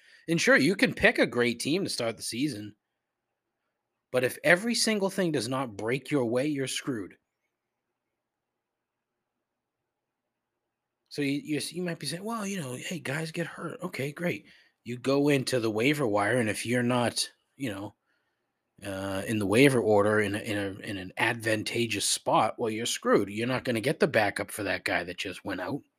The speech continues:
because whoever's ahead of you is gonna have first dibs. So you're fucked. It's a guessing game. And you know what it is? It's always running backs.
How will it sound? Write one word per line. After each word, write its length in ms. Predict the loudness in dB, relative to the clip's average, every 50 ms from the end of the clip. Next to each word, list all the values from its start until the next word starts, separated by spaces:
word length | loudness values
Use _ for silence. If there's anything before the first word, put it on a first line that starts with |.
| _ _ _ _ _ _ _ _ _ _ _ _ _ _ _ -10
because 400 | -8 -4 -2 -2 -2 -2 -4 -4
whoever's 360 | -2 0 0 0 0 -2 -2
ahead 240 | 0 2 4 4 4
of 120 | 2 0
you 120 | -2 -8
is 120 | -8 -8 -6
gonna 180 | -6 -6 -6
have 220 | -4 -6 -6 -6 -6
first 340 | -6 -4 -4 -4 -4 -4 -2
dibs. 400 | -2 -2 -2 -2 -6 -10 -10 -10 _ _ -20 -20 _ _ _ _ _
So 240 | -16 -14 -12 -10 -8
you're 160 | -8 -8 -8
fucked. 420 | -6 -6 -6 -6 -6 -8 -14 -20 _ -20 -20 _ _ _ _ 0
It's 180 | 0 2 4
a 80 | 2 2
guessing 540 | 2 4 6 6 6 6 4 0 0 -2 -2
game. 380 | -2 -4 -4 -4 -14 -18 -20 _ _ _ _ _ _ _ _ _ _ _ _ _ _ _ _ _ _ _ _ _ _ _ _ _ _ _ _ _ _ _ _ _ _ -20 -20 -20 -20 _ _ _ _ _ _ _ _ _ _ _ -4
And 100 | 0 2
you 80 | 4 4
know 100 | 4 4
what 120 | 2 2
it 100 | 2 4
is? 180 | 4 4 4 4
It's 140 | 2 0 0 -2
always 420 | -2 0 0 2 4 4 2 2 2
running 300 | 0 0 0 -2 -4 -6
backs. 400 | -8 -12 -12 -14 -14 -16 -16